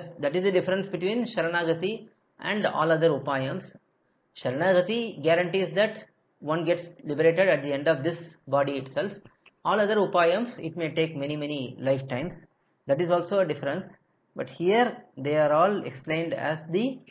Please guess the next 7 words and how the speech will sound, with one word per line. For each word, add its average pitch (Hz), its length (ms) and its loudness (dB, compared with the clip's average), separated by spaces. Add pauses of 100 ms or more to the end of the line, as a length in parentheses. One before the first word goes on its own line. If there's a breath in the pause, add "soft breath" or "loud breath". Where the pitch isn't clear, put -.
(360)
meaning 165 400 2
for 208 140 2
dharman, 131 720 0 (100)
all 143 200 -2
of 139 180 0
the 196 180 -4
upayams. 120 600 -6